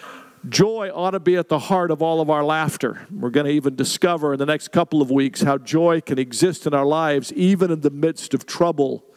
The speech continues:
and challenges, difficult circumstances. And when we have that heart of joy that comes in the person of Jesus Christ in us,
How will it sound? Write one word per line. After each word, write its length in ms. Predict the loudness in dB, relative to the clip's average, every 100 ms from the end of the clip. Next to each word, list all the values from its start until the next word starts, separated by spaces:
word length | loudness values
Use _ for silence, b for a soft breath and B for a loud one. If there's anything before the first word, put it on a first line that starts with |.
| b b b b
and 160 | -8 -4
challenges, 840 | -2 -2 -4 -6 -2 -2 -4 -14
difficult 640 | -6 -2 -2 -4 -4 -4
circumstances. 1040 | 0 -2 0 -6 -2 -2 -2 -4 -4 -4 -14 B B B B B B
And 140 | 2
when 180 | 2 2
we 140 | 0 0
have 220 | 0 2
that 180 | 0 0
heart 280 | 0 0 0
of 140 | -4
joy 500 | 0 2 2 0 -2
that 180 | -4 -2
comes 280 | -2 -2 0
in 100 | 0
the 80 | 0
person 400 | 0 0 0 -2
of 100 | 0
Jesus 360 | 0 0 -2
Christ 400 | -2 0 0 0
in 140 | -2 -2
us, 320 | -4 -4